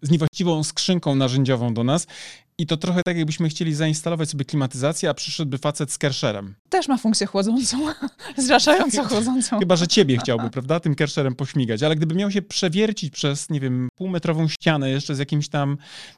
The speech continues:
Speaker 1: mm, e, zbrojeniem, to jeżeli nie przyjdzie z właściwą wiertarką, z właściwym wiertłem i z właściwą umiejętnością obsługiwania tego sprzętu, to nawet najlepszy majster po prostu powie,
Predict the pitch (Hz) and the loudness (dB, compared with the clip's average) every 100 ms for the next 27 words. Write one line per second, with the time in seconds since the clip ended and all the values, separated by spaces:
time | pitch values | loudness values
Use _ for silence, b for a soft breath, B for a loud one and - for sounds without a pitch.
0 | _ 147 131 131 135 135 135 131 151 156 | _ -8 -6 -6 -4 -4 -4 -4 2 4
1 | 135 123 135 180 214 b b b _ 165 | 6 4 2 0 -4 b b b _ 6
2 | 143 135 151 151 156 147 - 220 147 135 | 6 4 -2 0 2 0 0 0 0 0
3 | - 139 127 123 120 165 165 156 151 156 | -2 -4 -2 0 2 2 2 0 0 -2
4 | 151 139 131 123 135 127 147 147 156 147 | 0 -2 -2 0 0 2 2 2 2 2
5 | 151 160 b b _ _ 196 165 160 156 | 2 -2 b b _ _ 2 4 2 2
6 | - 196 180 185 175 165 175 170 165 160 | -2 -2 0 0 0 -2 -2 0 0 -2
7 | - 208 180 160 - 160 202 170 123 117 | -4 -4 -4 -4 -2 0 2 0 0 -4
8 | - 123 117 147 208 - _ _ _ _ | -2 -4 -2 -2 -4 -8 _ _ _ _
9 | _ - 185 220 269 359 - 202 151 135 | _ -2 0 2 0 0 2 4 4 2
10 | 175 175 165 - 175 170 170 | -4 -6 -4 -4 -4 0 0